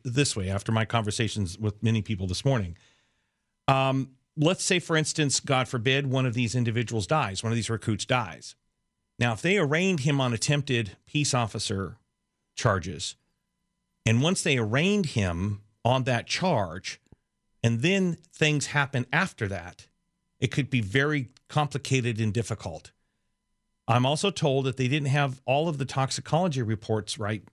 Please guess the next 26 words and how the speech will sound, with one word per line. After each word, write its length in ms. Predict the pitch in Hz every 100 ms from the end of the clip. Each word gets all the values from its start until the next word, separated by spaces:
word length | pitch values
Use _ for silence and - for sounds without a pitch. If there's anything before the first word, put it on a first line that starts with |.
| _
or 120 | 113
back 360 | 98 117 101 -
yet. 320 | 98 - - _ _
That 220 | 131 156
could 140 | - 139
also 320 | 131 123 117
play 360 | - 117 117
in. 240 | 143 101 92 _ _ - _ -
If 140 | 143
they 120 | 165
were 140 | 156 151
gonna 220 | 143 131
try 300 | - 180 214
to 140 | 220 127 _ _ _ _ _
charge 400 | - 190 208 -
him 280 | 156 131 123
with 300 | 135 131 127 -
a 80 | 123
crime 360 | - 147 147
like 300 | 131 117 - _ _ _ _ _ _ _ _ -
attempted 400 | 120 160 156 123
murder 260 | 131 123
on 100 | 113
a 40 | 101
peace 320 | - 151 -
officer, 580 | 110 98 104 98 95